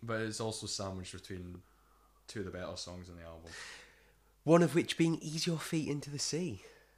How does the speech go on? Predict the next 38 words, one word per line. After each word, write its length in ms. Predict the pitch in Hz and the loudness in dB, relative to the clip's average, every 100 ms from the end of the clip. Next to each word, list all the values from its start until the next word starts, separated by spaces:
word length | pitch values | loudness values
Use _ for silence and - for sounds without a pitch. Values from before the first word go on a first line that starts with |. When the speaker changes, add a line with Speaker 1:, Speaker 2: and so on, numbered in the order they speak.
| - | -16
Speaker 1:
Very, 640 | 104 101 104 101 92 90 - | -10 -4 -2 -2 -6 -10 -12
very 260 | 92 90 90 | -12 -10 -10
good. 160 | 87 92 | -10 -6
Speaker 2:
Very, 300 | 113 104 98 | -6 -4 -6
very 260 | 95 98 | -4 -4
good 200 | 92 95 | -4 -4
song. 120 | - 95 | 2 4
I 60 | |
love 240 | 92 92 92 | 4 2 2
it. 140 | - - - - - | 2 -2 -20 -8 4
Um, 460 | 107 98 92 87 - _ _ _ - - - - _ - | 8 8 6 0 -8 _ _ _ -20 -20 -20 -20 _ -2
it's 160 | 131 | 2
very, 240 | 151 165 160 - | 6 6 4 0
uh, 100 | 127 | 2
the 120 | 131 | 4
lyrics 300 | 131 143 - | 4 4 2
are 40 | |
beautiful. 560 | 117 113 95 - 120 107 - _ _ - - - | 0 0 0 0 -4 -4 -10 _ _ -18 -18 -2
Also, 420 | - 123 127 104 95 | 4 6 8 6 8
I 100 | 113 | 6
just, 220 | 107 - - - | 4 2 -4 4
I 120 | 107 | 4
wrote 340 | 104 110 92 | 8 6 6
down, 300 | 101 98 95 - | 4 4 4 2
uh, 180 | 90 - | 2 2
"Soberly 600 | - - 107 101 101 98 | 2 6 6 6 4 2
without 320 | 95 92 90 | 2 0 0
regret, 460 | - 92 95 90 - | -2 0 2 2 0
I 120 | 90 | 0
make 280 | 90 90 - | 0 -2 -2
another 260 | 90 87 90 | -6 -6 -6
sandwich." 600 | - 92 92 - - - _ _ _ _ - _ _ | -6 -6 -6 -10 -14 -20 _ _ _ _ -20 _ _
Speaker 1:
Yeah, 280 | 117 113 107 | 2 4 4
no, 220 | 123 117 | 2 -2
they 140 | 117 120 | 0 -2
have 220 | 127 123 | 0 0
some 360 | - 143 120 107 | 0 0 -2 -2
really 460 | 113 113 107 98 | 0 0 0 -2